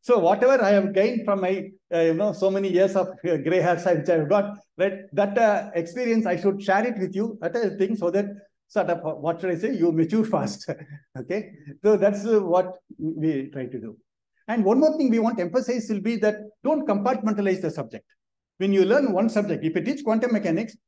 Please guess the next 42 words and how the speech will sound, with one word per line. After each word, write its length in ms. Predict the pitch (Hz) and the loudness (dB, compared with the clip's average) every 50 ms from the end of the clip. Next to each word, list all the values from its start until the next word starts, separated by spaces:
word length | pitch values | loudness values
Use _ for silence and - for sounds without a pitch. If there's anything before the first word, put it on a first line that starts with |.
| _ - | _ -2
you 80 | 220 214 | -2 0
should 200 | 208 254 240 - | 0 0 -4 -2
see 220 | - 269 285 233 | -4 -4 -4 0
that 140 | 254 254 - - - | 0 0 0 -2 -2
a 120 | 190 196 190 | -2 -2 -2
similar 400 | - 220 202 208 254 262 254 220 | 0 -2 0 2 2 2 2 2
concept, 400 | 202 214 214 202 208 220 214 220 - - _ - | -2 -2 -2 -2 -2 -4 -4 -6 -10 -18 _ -4
what 140 | - 220 240 | -2 0 0
happens 300 | 233 226 226 233 220 208 | 0 0 -2 -2 -2 0
in 160 | 208 190 170 | -2 -2 -2
classical, 420 | 170 180 175 175 - - 185 180 | -2 -2 -2 -2 -2 -2 -2 0
what 120 | 180 202 208 | 0 -2 -2
happens 260 | 208 202 202 190 185 | -2 -4 -4 -4 -4
in 120 | 185 170 | -4 -6
statistical, 640 | 160 - 175 170 180 185 - - 196 185 185 175 170 170 170 - _ _ - | -6 -4 -6 -6 -6 -8 -10 -8 -8 -2 -2 0 -2 -2 -4 -10 _ _ -4
E 100 | 196 220 | 0 0
M 160 | 214 208 170 | 0 0 0
theory. 300 | 156 165 160 175 180 165 | 0 0 0 -2 -2 -2
So 120 | 185 269 | 0 -2
that 200 | 233 - 226 240 240 - - - - - _ _ _ _ _ - | 0 2 0 0 -2 -4 -14 -18 -20 -20 _ _ _ _ _ 0
kind 160 | 254 285 269 | 2 2 2
of 140 | 269 226 - | 2 0 0
thing 180 | 254 247 240 | -2 0 2
is 140 | 220 208 - | 2 2 2
very 180 | 170 180 196 - | 2 0 2 2
important. 520 | 208 - - 180 175 - 147 123 117 - - _ _ _ _ - | 0 2 2 0 0 0 -4 -6 -6 -10 -14 _ _ _ _ -2
Your 160 | 175 196 190 | 0 0 2
mind 440 | 175 160 151 180 254 285 277 240 214 | 2 0 0 2 2 0 0 0 -2
should 220 | - 220 226 196 | -2 -4 -4 -2
learn 280 | 185 170 190 226 240 - | 0 0 2 2 2 0
to 100 | 226 202 | -2 -2
sweep 400 | - - 160 202 277 277 - - - - - | -4 -2 0 2 2 2 0 -4 -12 -8 -2
all 160 | 160 170 165 | 0 0 2
these 160 | 165 165 165 | 2 0 -2
things. 300 | - 139 110 110 - - _ _ _ _ _ _ _ _ _ _ - | -2 -8 -8 -10 -12 -18 _ _ _ _ _ _ _ _ _ _ 0
This 180 | 247 254 226 | 0 2 2
is 120 | 269 269 226 | 2 2 2
something, 320 | 254 247 226 254 247 226 | 0 -2 -2 -2 0 -2
again, 240 | 185 175 196 233 226 | 0 0 0 0 0
when 160 | 190 185 185 | 0 0 0
you 100 | 185 170 | -2 -2
find, 460 | 165 180 202 220 208 190 196 202 - | -2 -2 0 0 0 -4 -6 -10 -14